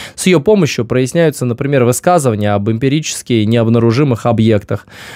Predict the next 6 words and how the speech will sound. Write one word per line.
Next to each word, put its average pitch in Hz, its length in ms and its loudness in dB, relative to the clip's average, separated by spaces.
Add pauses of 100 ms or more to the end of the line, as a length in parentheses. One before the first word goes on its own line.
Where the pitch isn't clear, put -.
(160)
а, 120 480 2
предложения, 139 640 2
содержащие 131 640 0
понятие 127 720 0
пустого 120 460 0
класса, 147 580 -2